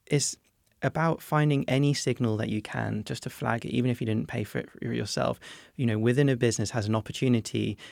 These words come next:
to just hold the flag for something within the climate world. And, you know, those, those signals will ladder up, whether it is the climate solutions themselves or it was kind of reframing the narrative, I guess.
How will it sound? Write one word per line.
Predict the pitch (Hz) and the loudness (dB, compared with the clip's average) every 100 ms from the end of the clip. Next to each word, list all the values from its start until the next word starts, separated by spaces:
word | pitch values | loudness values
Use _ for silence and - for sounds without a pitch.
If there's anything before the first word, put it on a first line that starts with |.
| - | -10
to | - | -6
just | 127 147 - | -2 -2 0
hold | 135 127 | 0 0
the | - | -2
flag | - 113 98 104 | -4 -2 -2 -4
for | - 110 | -8 -12
something | - 135 131 123 - 127 110 95 92 | -2 0 0 -2 0 2 4 2 0
within | 104 98 104 101 | -2 0 2 2
the | 101 | -2
climate | - - 104 101 101 117 | -4 -2 2 2 0 0
world. | 104 98 98 - - - - - - | 0 2 0 -2 -6 -14 -18 -18 -2
And, | 123 110 110 107 - _ | 2 4 2 0 -6 _
you | 135 | 0
know, | 120 110 | 2 0
those, | - 127 156 165 - - _ _ _ _ _ | 0 4 4 4 -4 -14 _ _ _ _ _
those | - 135 131 | -2 0 0
signals | - 151 143 117 107 | 0 2 2 2 0
will | 123 120 | 0 2
ladder | 117 113 110 101 | 4 2 2 2
up, | 107 - - - - | 0 -2 -12 -20 -2
whether | 127 120 123 | 2 4 4
it | 120 | 2
is | 110 | -2
the | 120 | -2
climate | 143 131 123 | 0 0 0
solutions | 120 107 107 | -4 -2 -4
themselves | 98 95 123 110 107 - - - | -4 0 4 4 2 -8 -20 0
or | 123 117 | 4 4
it | |
was | 113 - | 2 -2
kind | 117 | -4
of | 107 - - | -4 -6 -8
reframing | 120 127 143 131 123 120 110 98 | -2 2 2 2 2 4 4 2
the | 95 | 2
narrative, | 98 104 101 - 104 107 | 2 2 0 -4 -6 -6
I | - | -6
guess. | - - 117 - | -6 -6 -8 -12